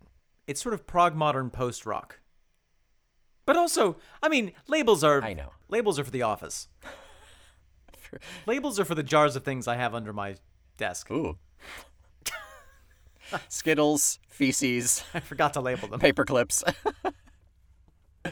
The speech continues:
Speaker 2: I will snack from one of these jars.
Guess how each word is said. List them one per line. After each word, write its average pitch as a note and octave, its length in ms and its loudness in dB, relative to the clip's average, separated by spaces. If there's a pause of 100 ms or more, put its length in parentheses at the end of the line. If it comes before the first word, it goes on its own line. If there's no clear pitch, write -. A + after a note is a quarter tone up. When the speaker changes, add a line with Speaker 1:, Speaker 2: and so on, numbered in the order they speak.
(340)
Speaker 2:
I A#2 120 2
will C3+ 120 2
snack D3 360 8
from F3 240 8
one D#3+ 160 8
of F3+ 140 8
these E3 260 4
jars. B2 720 4